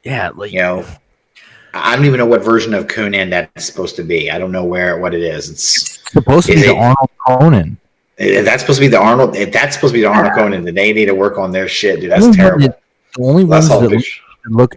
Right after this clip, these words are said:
Speaker 1: accurate are, uh, what is it, Grimm and, like,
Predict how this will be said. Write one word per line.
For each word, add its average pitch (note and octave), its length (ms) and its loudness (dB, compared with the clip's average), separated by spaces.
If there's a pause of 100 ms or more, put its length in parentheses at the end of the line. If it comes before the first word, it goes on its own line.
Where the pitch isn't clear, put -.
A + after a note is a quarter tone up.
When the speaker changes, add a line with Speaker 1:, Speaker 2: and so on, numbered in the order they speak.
Speaker 1:
accurate C3+ 640 2
are, G#2 540 0
uh, E2+ 680 -4 (720)
what G#2+ 180 -2
is F#2 100 -6
it, F2 140 -12
Grimm A#2+ 720 0
and, G2+ 640 -6
like, G2+ 240 -6